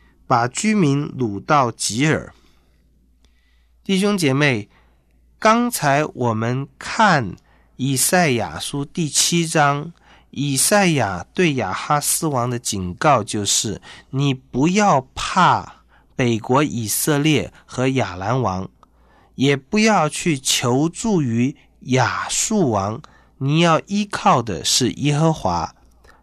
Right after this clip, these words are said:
在亚哈斯之前之后，我们都看到南国犹大有危机的时候，只要依靠上帝，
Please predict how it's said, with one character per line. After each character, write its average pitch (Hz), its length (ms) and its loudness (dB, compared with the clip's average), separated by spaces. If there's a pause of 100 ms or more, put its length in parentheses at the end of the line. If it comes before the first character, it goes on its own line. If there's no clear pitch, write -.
(120)
在 185 320 4
亚 120 260 0
哈 165 260 2
斯 160 260 -4
之 185 240 -6
前 120 460 -2
之 - 220 -2
后， 165 480 2 (260)
我 143 120 2
们 151 160 2
都 190 160 2
看 180 340 2
到 135 320 2 (460)
南 160 420 2
国 147 260 2
犹 131 280 0
大 139 380 2 (180)
有 120 300 0
危 127 360 0
机 214 280 -4
的 165 120 0
时 - 200 -2
候， 117 420 -2 (920)
只 139 300 0
要 170 260 4
依 185 160 -6
靠 185 260 0
上 151 360 0
帝， 110 320 -10